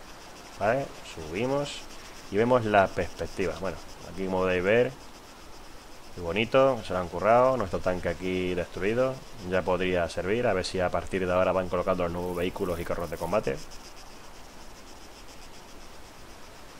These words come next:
Y bueno, vamos a hacer una perspectiva desde el aire. Esta es nuestra base militar. No es demasiado, pero bueno, algo es, porque tiene tres barracones. Y tres barracones muy importantes porque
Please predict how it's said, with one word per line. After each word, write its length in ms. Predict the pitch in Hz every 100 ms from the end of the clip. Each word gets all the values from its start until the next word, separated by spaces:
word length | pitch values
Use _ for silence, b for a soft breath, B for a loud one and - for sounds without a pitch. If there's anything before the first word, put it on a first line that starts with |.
| - -
Y 160 | 90 95
bueno, 180 | 90 -
vamos 200 | 104 98
a 40 |
hacer 160 | - 98
una 140 | 107
perspectiva 760 | 107 113 - 95 - 127 139 - - - - -
desde 440 | 95 98 120 117 95
el 80 |
aire. 240 | 78 73 - - - - -
Esta 300 | 117 120 -
es 60 | 92
nuestra 260 | 90 95
base 320 | 110 - 127 -
militar. 500 | 113 110 90 82 78 - -
No 260 | 90 90
es 160 | 92 87
demasiado, 600 | 90 87 - 127 147 156
pero 240 | 101 90
bueno, 260 | 90 85 78
algo 360 | 92 98 90 98
es, 260 | 135 147 - B B B B
porque 240 | 95 87 85
tiene 420 | 104 113 117 117 -
tres 220 | 101 92
barracones. 500 | 90 85 85 80 80
Y 60 | 85
tres 220 | 107 110
barracones 480 | 101 104 123 127 95
muy 220 | 101 98
importantes 560 | 87 90 - 117 131
porque 440 | - - 90 85